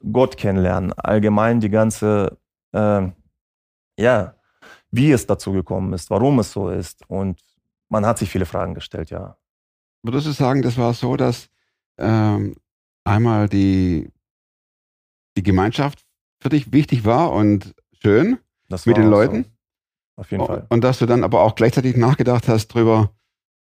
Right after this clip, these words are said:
Speaker 2: äh, wieso glauben die oder, äh, wieso glaube ich nicht?
Speaker 1: Ich hab mir selber die Frage gestellt. Ich hab mich, ich hab mir weniger die Frage gestellt, warum die anderen das
Speaker 2: Mhm.
Speaker 1: tun. Ich hab mir mehr gefragt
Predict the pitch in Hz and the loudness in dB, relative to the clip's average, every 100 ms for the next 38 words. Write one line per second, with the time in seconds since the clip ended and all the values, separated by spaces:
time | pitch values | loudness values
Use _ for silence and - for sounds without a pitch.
0 | _ _ 95 95 90 87 82 _ _ _ | _ _ 0 2 2 0 -4 _ _ _
1 | _ _ - - - - 95 92 85 80 | _ _ -6 -6 -6 -6 -2 -2 0 0
2 | 117 117 95 73 78 82 76 58 _ - | 0 -2 0 0 0 -4 -6 -14 _ -6
3 | 85 85 82 80 80 _ _ _ 98 92 | -2 -2 -2 -6 -14 _ _ _ -6 -2
4 | 92 92 85 80 85 127 - _ _ _ | 2 2 2 -2 2 0 0 _ _ _
5 | - 104 113 113 120 117 101 131 156 117 | -12 -4 -2 0 0 0 4 4 4 0
6 | 104 - 95 92 95 - 95 92 110 113 | -2 -2 -4 -4 -6 -6 -6 -4 -4 -2
7 | 120 - 98 110 - 92 113 113 104 117 | -4 -6 -10 -8 -8 -6 -6 -4 -2 -2
8 | 139 127 127 123 - 113 110 120 117 107 | 0 0 0 -2 -4 -8 -2 0 0 -4
9 | - 113 117 113 101 110 110 104 - 143 | -4 -2 -2 -2 -2 0 0 0 0 0
10 | 113 95 90 - - 98 95 101 107 98 | 0 -2 -4 -10 -2 0 0 -2 -2 -2
11 | 76 95 104 110 104 110 120 110 - 104 | -4 -4 -2 0 0 2 2 -2 -2 0
12 | 113 110 - | 0 -2 -12